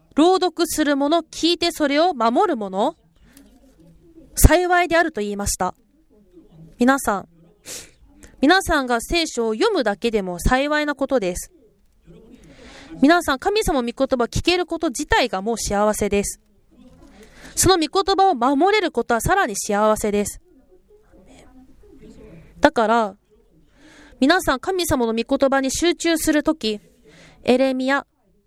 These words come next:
イスラエルの民たちが、荒野に行って、まあ、神様の御言葉を受けたんですけれども、その時に、御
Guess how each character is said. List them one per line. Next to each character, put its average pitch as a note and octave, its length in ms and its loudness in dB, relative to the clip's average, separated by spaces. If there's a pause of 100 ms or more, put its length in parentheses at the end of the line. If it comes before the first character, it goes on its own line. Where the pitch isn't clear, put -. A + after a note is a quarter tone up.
(1300)
イ - 80 2
ス - 120 0
ラ G#4 140 6
エ F#4 60 4
ル C4+ 100 0
の A3+ 100 -2 (140)
民 A3+ 140 -4
た G#3 100 0
ち G3 160 -10
が、 G#3 300 0 (4000)
荒 C4 240 4
野 C4+ 120 -4
に C4+ 260 -6
行 B3+ 100 -6
っ - 20 -20
て、 B3+ 400 -2 (1400)
ま A#3+ 80 0
あ、 - 20 0
神 F4 280 0
様 B3 180 -2
の A3 100 -4
御 A3 220 0
言 A#3+ 120 0
葉 A3+ 140 2
を A#3 40 2
受 A#3 80 0
け A#3+ 120 0
た G#3 140 -10
ん F#3+ 60 -12
で G3 80 -6
す - 100 -12
け - 100 -6
れ F#3 80 -2
ど G3+ 100 -4
も、 A3 180 2
そ C#4+ 140 -2
の D#4+ 120 2
時 D#4+ 260 -2
に、 A3+ 280 -2 (1160)
御 B3+ 60 6